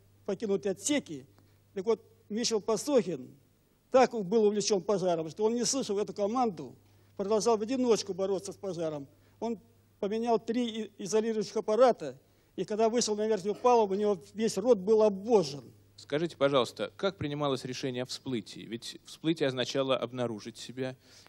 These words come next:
Speaker 2: и тем самым, как бы сказать, засыпаться.
Speaker 1: Я думаю, это решение принималось с командиром корабля и начальником дивизии, который находился у нас осознанно, и задача стояла такая: спасать подводников.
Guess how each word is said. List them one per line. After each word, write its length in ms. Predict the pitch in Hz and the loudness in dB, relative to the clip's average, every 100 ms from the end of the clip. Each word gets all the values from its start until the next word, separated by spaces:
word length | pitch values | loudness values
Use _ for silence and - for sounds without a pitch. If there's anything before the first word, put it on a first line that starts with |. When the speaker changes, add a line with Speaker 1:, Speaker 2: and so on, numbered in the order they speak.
| - | -16
Speaker 2:
и 60 | |
тем 160 | - 117 | -12 -8
самым, 200 | 139 143 | -6 -6
как 140 | 127 | -8
бы 60 | 120 | -10
сказать, 200 | - 123 | -8 -6
засыпаться. 720 | 113 147 208 151 110 - 76 - | -4 0 0 -2 -8 -10 -14 -12
Speaker 1:
Я 180 | 190 220 | 2 4
думаю, 240 | 220 233 220 | 6 4 6
это 100 | 220 | 6
решение 340 | 202 226 208 | 6 4 2
принималось 560 | 202 208 202 202 196 - | 0 -2 2 2 2 -2
с 60 | |
командиром 640 | - 196 190 180 196 175 160 - _ _ _ _ _ _ _ | -8 0 0 4 4 4 0 -14 _ _ _ _ _ _ _
корабля 580 | - 175 170 160 196 170 | -2 4 4 6 8 8
и 340 | 160 196 175 156 | 6 2 0 0
начальником 680 | 175 165 190 175 165 160 156 | -2 0 0 0 -4 -6 -6
дивизии, 540 | 170 170 214 196 240 | -6 -4 -2 -2 0
который 340 | 240 233 220 | 0 2 2
находился 460 | 214 220 214 208 208 | 4 2 2 2 2
у 20 | |
нас 300 | 202 208 - - | 0 0 -2 -4
осознанно, 720 | 185 - 220 220 220 220 220 | -4 2 6 6 4 2 2
и 420 | 202 202 202 185 175 | 0 -4 -2 -2 -2
задача 320 | 185 214 208 | -2 0 0
стояла 280 | - 196 196 | 0 0 0
такая: 360 | 214 196 151 113 | -4 -4 -6 -6
спасать 420 | - 208 208 156 | -2 0 0 0
подводников. 580 | 160 147 139 120 - | -4 -4 -6 -8 -16